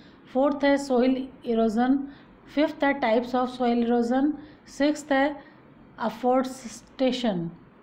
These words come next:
अब हम बात करते हैं इसके introduction के बारे में। Land pollution पृथ्वी की भूमि की सतहों का degradation चरण है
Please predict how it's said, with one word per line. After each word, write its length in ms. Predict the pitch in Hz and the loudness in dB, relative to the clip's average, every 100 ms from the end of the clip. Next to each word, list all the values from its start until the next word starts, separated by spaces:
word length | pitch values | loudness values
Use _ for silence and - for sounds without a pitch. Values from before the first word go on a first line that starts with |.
| - - - - - - - | -20 -20 -20 -20 -20 -20 -8
अब 180 | 269 277 | -4 0
हम 160 | 320 294 | 4 4
बात 280 | 262 254 - | 4 0 -4
करते 240 | 233 254 | -2 0
हैं 80 | 254 | -2
इसके 220 | - 247 | 0 -2
introduction 600 | 214 208 208 214 247 233 | -2 0 -2 -2 0 0
के 140 | 240 | 0
बारे 280 | 233 233 233 | 0 0 0
में। 220 | 233 285 302 - - - - - - - | 0 0 -4 -12 -20 -20 -20 -20 -12 -2
Land 380 | 233 254 311 302 | 2 4 2 2
pollution 500 | 277 262 - 277 285 | 2 0 2 2 2
पृथ्वी 320 | 247 254 277 | 0 0 -2
की 200 | 277 269 | 0 -2
भूमि 380 | - 233 233 262 | 0 4 4 4
की 140 | 302 | 0
सतहों 380 | 262 226 226 226 | -2 -2 -2 -2
का 400 | 226 233 233 - - - | 0 0 -2 -8 -12 -2
degradation 760 | 254 262 254 240 226 220 240 | 0 2 2 2 2 0 0
चरण 360 | 233 240 214 226 | 0 0 2 2
है 320 | 226 240 277 | 2 0 -2